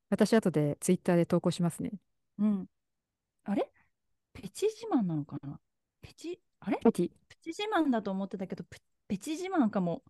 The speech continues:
Speaker 2: ピ-、ピーイーってなってる。
Speaker 1: じゃあ、ペティかな？
Speaker 2: ペティかもね。ペティ。
Speaker 1: うん。
Speaker 2: ペティ。あ、ごめんなさい。全然違った。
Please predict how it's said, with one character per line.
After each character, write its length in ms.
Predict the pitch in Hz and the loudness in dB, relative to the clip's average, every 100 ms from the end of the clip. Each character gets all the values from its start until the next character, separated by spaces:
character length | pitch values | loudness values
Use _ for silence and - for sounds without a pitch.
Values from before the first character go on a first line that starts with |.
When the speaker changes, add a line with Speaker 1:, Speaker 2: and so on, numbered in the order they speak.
| _ _ _ _ _ _ _ _ _ | _ _ _ _ _ _ _ _ _
Speaker 2:
ピ-、 280 | - 285 269 - _ _ _ _ _ _ | -8 -8 -8 -12 _ _ _ _ _ _
ピ 260 | - 269 269 | -10 -8 -8
ー 40 | |
イ 160 | 285 285 | -8 -6
ー 40 | 220 | -6
っ 40 | |
て 60 | 190 | -6
な 120 | 180 | -6
っ 40 | |
て 180 | - 180 | -8 -10
る。 160 | 170 - _ _ _ _ | -10 -14 _ _ _ _
Speaker 1:
じ 80 | - | -6
ゃ 20 | |
あ、 20 | 165 | 2
ペ 140 | - | 2
テ 80 | 277 | 4
ィ 40 | 226 | 2
か 80 | |
な？ 220 | - 175 - _ _ _ _ _ _ _ | 0 -6 -10 _ _ _ _ _ _ _
Speaker 2:
ペ 120 | - 339 | -16 -16
テ 120 | 370 | -12
ィ 20 | |
か 80 | 233 | -6
も 140 | 180 | -6
ね。 200 | 151 185 - | -6 -8 -12
ペ 100 | - | -4
テ 80 | 208 | 4
ィ。 40 | |
Speaker 1:
う 20 | 190 156 | 4 4
ん。 120 | 147 _ _ _ | -4 _ _ _
Speaker 2:
ペ 60 | - | -14
テ 60 | |
ィ。 60 | 302 - _ _ _ _ _ _ _ | -14 -14 _ _ _ _ _ _ _
あ、 120 | 220 - _ | -8 -8 _
ご 120 | 233 | 6
め 120 | 302 | 6
ん 20 | |
な 100 | 370 | 4
さ 180 | 370 349 | 0 -2
い。 120 | - - 254 - | -2 -10 -16 -8
全 240 | - 285 294 | 2 4 4
然 160 | 311 | 2
違 140 | 311 320 302 | 0 2 2
っ 60 | 294 | 2
た。 240 | - 285 | 2 2